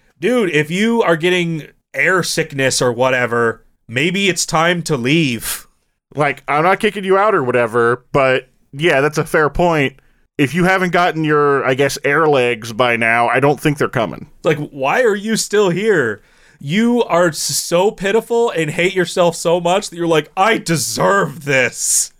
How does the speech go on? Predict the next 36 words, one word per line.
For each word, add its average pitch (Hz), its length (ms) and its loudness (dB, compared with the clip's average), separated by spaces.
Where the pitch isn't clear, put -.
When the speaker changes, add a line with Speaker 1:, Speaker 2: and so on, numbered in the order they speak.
Speaker 1:
I 220 240 2
suck - 460 0
at 214 140 -2
everything, 185 580 0
and 160 80 -2
until 208 240 0
I 208 80 4
figure 202 320 -4
out 196 120 2
what 202 140 -2
that's 208 200 -2
going 190 320 0
to 185 60 2
be, 196 420 0
I 160 560 0
will 160 200 2
be 139 240 0
miserable." 147 1200 0
<laughs> - 60 -20
Speaker 2:
To 247 120 0
be 233 120 0
fair, 143 580 2
with 151 300 2
every 165 360 2
interaction 156 460 2
with 135 100 -6
Clasko 123 760 2
through 131 180 -4
both 131 340 2
games, 143 500 2
that 151 260 0
a 131 80 2
hundred 135 320 0
percent 127 360 -2
sounds 120 300 0
like 117 180 2